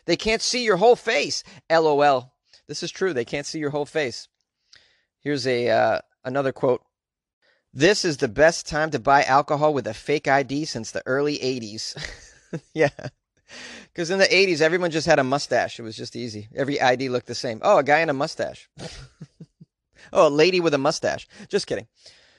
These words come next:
These TikTok users are getting very creative.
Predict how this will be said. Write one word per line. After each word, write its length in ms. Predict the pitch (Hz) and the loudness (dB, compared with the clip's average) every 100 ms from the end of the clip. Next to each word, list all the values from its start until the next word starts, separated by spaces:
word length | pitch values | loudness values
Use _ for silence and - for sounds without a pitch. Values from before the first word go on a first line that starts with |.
| _ _ _ _ _ _ _ _ - - - | _ _ _ _ _ _ _ _ -20 -20 -6
These 220 | - 190 - | 0 0 2
TikTok 480 | 233 - 190 160 | 0 2 2 2
users 420 | 156 147 147 151 - | 0 -2 -2 -6 -4
are 120 | 131 | -2
getting 260 | 127 135 120 | 0 -2 2
very 240 | 147 160 | 2 2
creative. 600 | - 135 127 117 123 139 | -4 -4 0 0 -2 -8